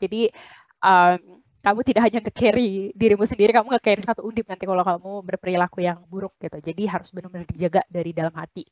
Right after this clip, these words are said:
kayak gitu. Terus yang kedua adalah berani menjadi agent of change dan membuat dampak kepada hal yang besar. Ini tanggung jawab kalian sebagai pa-, eh, Mawapres, teman-teman. Kalian branding, personal branding di dalam,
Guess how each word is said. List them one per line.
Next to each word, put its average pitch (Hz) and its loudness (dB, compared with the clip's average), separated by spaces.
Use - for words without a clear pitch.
kayak 143 -14
gitu. - -16
Terus 202 -6
yang 202 -8
kedua 220 0
adalah 185 4
berani 208 2
menjadi 226 -4
agent 302 2
of - -14
change 202 -6
dan 226 2
membuat 220 -4
dampak 202 2
kepada 233 0
hal 214 0
yang 214 2
besar. 208 -6
Ini 277 -6
tanggung 247 -6
jawab 240 -6
kalian 254 -2
sebagai 208 -6
pa-, 190 -4
eh, 190 -4
Mawapres, 202 0
teman-teman. - -20
Kalian 285 2
branding, 220 2
personal 220 -4
branding 196 -8
di 208 -10
dalam, 175 -2